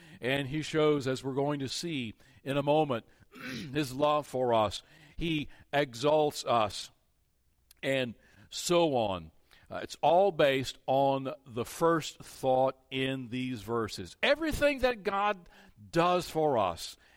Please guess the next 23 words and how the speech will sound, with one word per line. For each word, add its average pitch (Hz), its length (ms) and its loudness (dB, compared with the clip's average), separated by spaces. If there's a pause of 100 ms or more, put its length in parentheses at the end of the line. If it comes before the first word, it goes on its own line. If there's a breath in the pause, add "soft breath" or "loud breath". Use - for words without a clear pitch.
(120 soft breath)
is 143 220 -2
based 143 480 0
on 139 280 -2
this. 107 440 -2 (800 soft breath)
God 147 640 2 (400)
loves 127 920 -2 (420)
you 123 520 -4 (340)
and 110 200 -4
he 113 200 -8
loves 95 760 -6
me. 80 540 -12 (280 soft breath)
That's 180 300 -2
the 226 100 2
message 214 400 0
the 143 100 -4
world 180 280 2
needs 156 160 -4
to 151 80 -10
hear. 185 300 -6 (720 soft breath)
There 196 200 4
are 180 80 2
so 247 380 2
many 226 400 0